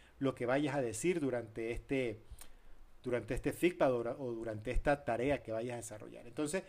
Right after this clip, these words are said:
en esa libretita siempre anoto todo, después lo paso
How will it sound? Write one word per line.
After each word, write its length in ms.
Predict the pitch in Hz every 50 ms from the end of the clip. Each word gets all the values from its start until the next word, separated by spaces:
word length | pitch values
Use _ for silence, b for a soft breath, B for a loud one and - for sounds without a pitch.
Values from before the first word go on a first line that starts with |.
| B B B B B
en 100 | 156 143
esa 220 | 151 143 - 185
libretita 540 | 185 190 190 190 185 185 190 180 180 190 185
siempre 280 | - - 143 143 151 156
anoto 240 | 151 156 156 156 151
todo, 360 | 175 180 170 165 170 180 175
después 340 | - - 113 - - 131 127
lo 160 | 147 147 -
paso 420 | 139 139 135 - 160 160 160 -